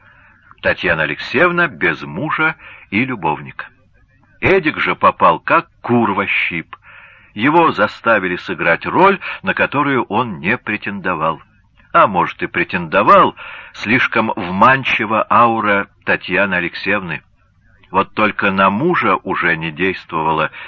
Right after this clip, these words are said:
ее притягательность. Когда я пришел за обещанной рюмкой, Татьяна Алексеевна сидела у окна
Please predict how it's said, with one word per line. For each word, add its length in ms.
ее 360
притягательность. 960
Когда 300
я 100
пришел 540
за 220
обещанной 680
рюмкой, 460
Татьяна 360
Алексеевна 500
сидела 520
у 100
окна 520